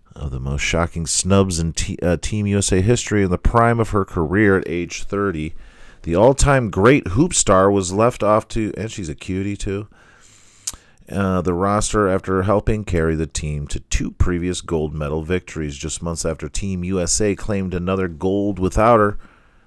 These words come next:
Parker led the Los Angeles Sparks to an N B A championship, W N B A championship, clearly showing her time as an elite player was not even close to finished.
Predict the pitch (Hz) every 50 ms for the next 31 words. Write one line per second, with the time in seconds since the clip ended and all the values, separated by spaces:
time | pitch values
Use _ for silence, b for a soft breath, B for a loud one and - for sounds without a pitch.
0 | b b b b b b _ _ - 123 131 - 160 143 110 101 101 101 92 101
1 | 95 92 90 87 95 101 98 - - 107 104 92 98 95 90 - - - - 117
2 | 117 117 117 - - - 117 117 110 73 87 85 82 87 87 87 87 90 92 -
3 | - 117 107 104 98 - 104 95 87 82 - 90 65 76 80 98 92 92 85 82
4 | 78 71 76 73 73 - - 82 78 76 - 80 78 - 107 104 - - - 139
5 | 151 165 175 170 - - - 107 101 98 98 98 95 92 101 107 101 - 104 98
6 | 92 90 90 90 90 95 92 87 85 80 82 90 104 98 - - 92 87 85 85
7 | 82 82 78 82 90 95 95 - - 98 104 98 107 104 - - - 85 80 78
8 | - - - 82 - - - - 92 82 73 - - - - -